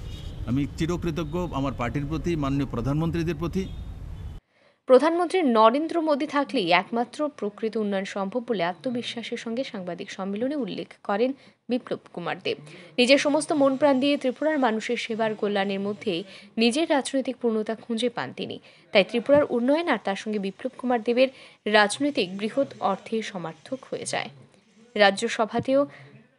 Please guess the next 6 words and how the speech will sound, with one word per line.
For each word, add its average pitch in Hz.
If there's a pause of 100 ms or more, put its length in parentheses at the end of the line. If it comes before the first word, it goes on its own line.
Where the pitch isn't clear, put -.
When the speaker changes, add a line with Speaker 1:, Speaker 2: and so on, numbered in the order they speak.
(320)
Speaker 2:
তা 220 (240)
আবার 220
প্রমাণ 302 (120)
করলেন 254 (280)
লক্ষ্য 220
ত্রিপুরাবাসীর 180